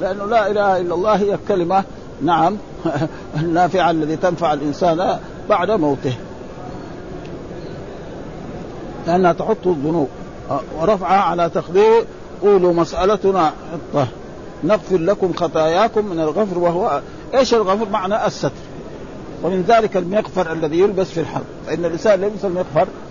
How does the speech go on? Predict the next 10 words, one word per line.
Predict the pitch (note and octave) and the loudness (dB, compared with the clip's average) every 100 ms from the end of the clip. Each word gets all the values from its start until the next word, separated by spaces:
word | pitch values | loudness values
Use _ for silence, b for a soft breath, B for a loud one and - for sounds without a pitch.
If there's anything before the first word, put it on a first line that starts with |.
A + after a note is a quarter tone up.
| - C#3+ | -10 -4
نعم، | C#3+ F3+ A3+ - - | 0 0 -2 -10 0
وضرب | F3+ B3+ B3 G3+ | 2 4 4 6
بالسيف | F#3+ A3 B3+ C#4 - - - | 4 4 4 2 -6 -16 -4
ما | B3 | 2
يصل | G3+ - | 2 2
إليه، | D3 C#3+ B2 - - | -2 -2 -4 -6 2
بالرمح | F#3 G3 B3 C#4 - - | 2 4 2 2 -6 -6
ما | G3 | 0
يصل، | F#3+ D#3+ | 0 0
لأن | E3+ D#3+ | -2 -2